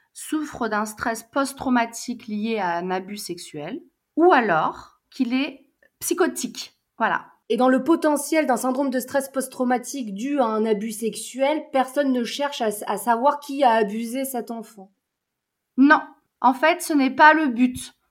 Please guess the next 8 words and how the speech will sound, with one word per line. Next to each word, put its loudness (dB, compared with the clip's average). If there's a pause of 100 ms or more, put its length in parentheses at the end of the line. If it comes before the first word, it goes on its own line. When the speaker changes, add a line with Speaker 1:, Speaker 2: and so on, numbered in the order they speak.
(360)
Speaker 1:
Le -2
but 0
des 0
soins, 2 (400)
même 4
les, 0
les -4
soignants, -2